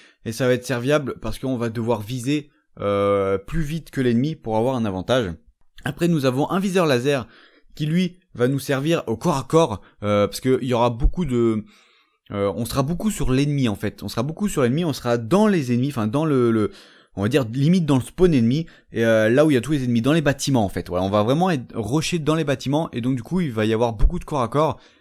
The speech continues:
et du coup ça va vraiment nous aider... Euh, parce que viser alors que l'ennemi est devant vous, je peux vous assurer que c'est pas l'avantage, mais alors pas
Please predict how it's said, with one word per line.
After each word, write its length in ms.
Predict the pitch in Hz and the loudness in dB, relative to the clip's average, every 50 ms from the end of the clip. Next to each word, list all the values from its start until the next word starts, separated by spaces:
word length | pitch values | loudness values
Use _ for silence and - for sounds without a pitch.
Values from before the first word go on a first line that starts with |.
| _ _ - | _ _ -6
et 200 | 120 135 139 131 | -2 0 0 0
du 160 | 120 117 113 | -2 -4 -10
coup 140 | 113 - 147 | -8 -8 -10
ça 200 | - - 113 104 | -6 -4 -4 -2
va 260 | 98 113 120 131 123 | 0 0 2 2 2
vraiment 320 | 113 104 110 120 131 147 147 | 0 0 -2 0 0 2 0
nous 240 | 135 123 107 107 | 0 0 0 0
aider... 320 | 113 110 113 135 151 143 - - _ _ _ _ _ - - | -2 0 0 0 0 0 -2 -8 _ _ _ _ _ -10 -4
Euh, 160 | 104 104 98 | -2 -2 -2
parce 200 | - 110 107 - | -2 -4 -6 -2
que 100 | - 123 | -2 -2
viser 500 | 113 110 123 151 156 151 151 190 180 - | -2 0 -2 -6 -6 -4 0 0 2 2
alors 240 | - 120 120 117 113 | 4 2 2 0 0
que 80 | 143 | -2
l'ennemi 320 | 139 139 156 170 175 175 151 | -2 0 0 0 0 0 -2
est 60 | 135 | -2
devant 260 | 120 143 139 139 135 | -2 -2 -2 -2 -2
vous, 200 | 127 135 156 165 | -2 -2 -6 -4
je 100 | 127 117 | -4 -4
peux 120 | 95 101 113 | -6 -4 -4
vous 200 | 117 123 120 123 | -4 -2 -4 -4
assurer 340 | 117 113 - 120 135 143 | -4 -4 -4 -2 -2 -2
que 140 | 131 - 107 | -2 -6 -8
c'est 180 | 104 - - 107 | -8 -6 -8 -8
pas 220 | - - 139 139 | -6 -2 -2 0
l'avantage, 560 | 131 120 107 107 110 104 - 123 123 120 104 | 0 0 0 -2 -4 -4 -4 -4 -4 -4 -4
mais 120 | 107 95 95 | -4 -2 -2
alors 320 | 95 98 101 - - _ | 0 -2 -2 -4 -6 _
pas 260 | - 135 135 127 - | -4 -2 -2 -2 -4